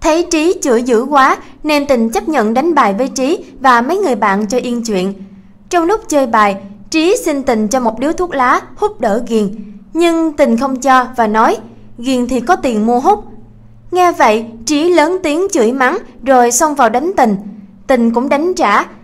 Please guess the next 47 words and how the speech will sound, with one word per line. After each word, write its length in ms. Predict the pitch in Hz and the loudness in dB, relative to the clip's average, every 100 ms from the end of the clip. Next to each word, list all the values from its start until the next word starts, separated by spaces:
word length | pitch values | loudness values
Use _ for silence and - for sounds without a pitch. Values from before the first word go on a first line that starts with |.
| - | -10
nên 240 | 330 330 320 | -2 0 2
mọi 100 | 254 | 0
người 260 | 262 233 | 2 2
xúm 280 | 226 285 330 480 | 2 0 -2 -2
vào 120 | 247 | -2
can 260 | 240 240 | -2 -2
ngăn, 260 | 247 254 233 - - - | 0 0 -2 -10 -20 -4
Trí 200 | 320 403 | 0 0
hậm 240 | 359 330 240 | 0 -2 0
hực 120 | 247 - | -2 -2
chạy 180 | 226 208 | -4 -2
về 140 | 226 | -2
nhà. 340 | 208 208 208 196 - - - - - - - - _ _ _ _ - | -2 0 0 -2 -12 -16 -20 -20 -20 -20 -20 -20 _ _ _ _ -8
Khi 240 | - 349 | -2 0
quay 220 | 339 320 | 2 0
trở 200 | 311 254 | 2 2
lại, 340 | 277 302 208 214 - - - | 2 4 2 0 -8 -20 -10
Trí 260 | 311 311 392 | -2 2 2
hai 240 | - 277 262 | 2 0 0
tay 280 | 262 254 | 2 2
cầm 260 | 254 247 214 | 2 0 0
hai 140 | 262 | -2
con 220 | 262 247 247 | -2 -2 0
dao 180 | 247 | 0
bầu 300 | 226 208 196 196 - | 4 2 2 -4 -6
tìm 280 | - 262 240 | -2 0 0
chém 180 | 277 294 427 | -2 -2 2
Tình. 200 | 285 214 - - - - - - | 2 2 -2 -16 -18 -20 -16 -2
Nhìn 240 | 339 302 | 0 2
thấy 160 | 311 359 | 0 2
Tình 320 | 330 247 233 | 2 2 4
đang 200 | 262 262 | 2 2
đứng 240 | 269 359 | 0 0
cạnh 240 | 403 214 226 | 0 2 2
lu 100 | 247 | 2
nước 260 | 285 415 | 2 0
ngoài 140 | 285 196 | -2 -2
sân, 320 | 226 262 247 - - - _ - - | 2 2 2 -6 -18 -20 _ -18 -4
Trí 220 | 311 359 | 0 0
phóng 280 | 370 311 415 | 2 0 2
một 140 | 285 | 0
con 220 | 262 254 | 0 -2
dao 200 | 254 247 | 2 2
vào 180 | 240 214 | 2 0
Tình 260 | 196 220 196 202 | 2 0 -2 -4
nhưng 260 | 320 339 302 | -2 0 0
trượt. 220 | 247 214 | 0 0